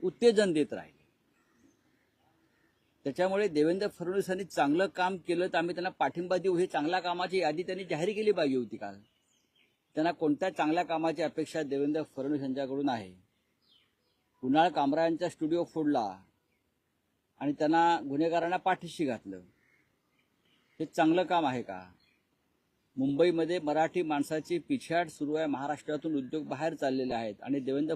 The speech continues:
फडणवीस त्याच्यावरती काहीच बोलत नाही, ते चांगलं काम आहे का? मुंबईत मराठी माणसाला घर नाकारलं जात आहे, मराठी संस्कृतीवरती हल्ला होतो आहे, हे चांगलं काम असेल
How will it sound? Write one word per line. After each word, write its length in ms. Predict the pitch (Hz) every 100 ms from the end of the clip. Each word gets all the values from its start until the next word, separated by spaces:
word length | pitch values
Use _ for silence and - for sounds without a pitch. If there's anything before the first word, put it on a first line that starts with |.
| -
फडणवीस 280 | 139 160 156
त्याच्यावरती 420 | 143 127 156 151
काहीच 280 | - 147 190
बोलत 360 | 170 156 139 -
नाही, 160 | 101 98
ते 80 | 165
चांगलं 340 | 151 147 175
काम 220 | 165 151
आहे 140 | 127 120
का? 320 | 104 92 92 _ _ _ _ _ _ _ _ _ _ _ _ _ -
मुंबईत 400 | 131 135 170 -
मराठी 300 | 135 156 175
माणसाला 420 | 160 156 156 165
घर 200 | 143 156
नाकारलं 440 | 151 135 160 160
जात 240 | 151 123 104
आहे, 200 | 98 85 _ _ _ _ _ _ _ _ _ _ _ _ _ _ -
मराठी 360 | 131 147 170
संस्कृतीवरती 760 | 156 139 - 160 160 156 139 160
हल्ला 280 | 123 143
होतो 300 | 170 123 107
आहे, 200 | 101 92 104 _
हे 80 | 170
चांगलं 560 | 170 - 160 160 196 196 - -
काम 240 | 165 170
असेल 420 | 151 170 127 113